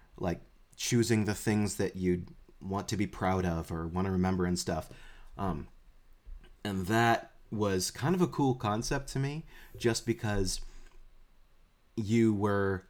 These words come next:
sort of in just a little bit in doubt the entire time of,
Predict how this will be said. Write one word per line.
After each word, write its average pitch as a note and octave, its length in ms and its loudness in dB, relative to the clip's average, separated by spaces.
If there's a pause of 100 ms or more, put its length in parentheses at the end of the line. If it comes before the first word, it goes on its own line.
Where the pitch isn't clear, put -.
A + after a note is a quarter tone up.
sort B2+ 320 2
of C3+ 180 2
in G#2+ 320 2 (340)
just B2+ 400 0
a G#2+ 80 0
little D3 500 0
bit A#2+ 320 0
in G2+ 220 -4
doubt F2+ 360 0 (320)
the G2 100 2
entire F#2 360 2
time F#2 360 0
of, E2+ 320 -4